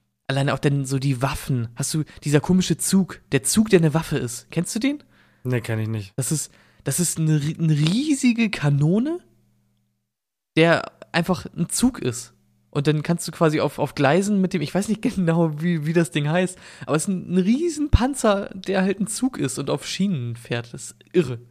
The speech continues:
Speaker 2: Also so Wolfenstein-mäßig, oder?
Speaker 1: Ja, so, also,
Speaker 2: Mhm.
Speaker 1: wenn du dir
Speaker 2: Zukunfts-Hitler.
Speaker 1: Ja, genau. Das ist also halt wirklich krass. Wenn du dir die ganzen Sachen anguckst, das ist wirklich irre.
Speaker 2: Nee.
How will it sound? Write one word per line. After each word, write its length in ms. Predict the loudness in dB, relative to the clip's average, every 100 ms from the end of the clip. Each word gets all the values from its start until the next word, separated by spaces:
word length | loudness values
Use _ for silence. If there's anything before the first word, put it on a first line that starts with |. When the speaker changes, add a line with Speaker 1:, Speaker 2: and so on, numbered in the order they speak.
| _ _ _ _ _ -2
Speaker 2:
Also 240 | 0 0
so 200 | 0 2
Wolfenstein-mäßig, 1120 | 6 4 2 -6 2 4 4 2 0 -2 -8 -2
oder? 360 | 0 0 -2 -10 _ _ _ -6
Speaker 1:
Ja, 840 | -4 -4 -4 -2 2 2 0 -6 -6
so, 280 | -2 -2 -4 _ _ _ -4
also, 240 | 0 2
Speaker 2:
Mhm. 120 | 0 -6 _ _ _ _ -2
Speaker 1:
wenn 120 | 4
du 80 | 4
dir 80 | 6
Speaker 2:
Zukunfts-Hitler. 540 | 6 6 4 2 0 -2 -16 -18 -20 -20 _
Speaker 1:
Ja, 160 | 2 4
genau. 340 | 4 2 -2 -6 -14 _ _
Das 180 | -8 0
ist 80 | 2
also 280 | 2 0 -2 -4
halt 140 | -4
wirklich 240 | -2 -2 -2
krass. 300 | -4 -6 -4
Wenn 80 | -2
du 60 |
dir 160 | 2 2
die 80 | 2
ganzen 320 | 0 0 0
Sachen 260 | 0 0 0
anguckst, 460 | -2 0 -2 -2
das 80 | -10
ist 120 | -6
wirklich 260 | -6 -4 -6
irre. 240 | -6 -8 -12 -20 -20 _ _ _ _ -14
Speaker 2:
Nee. 240 | -10 -10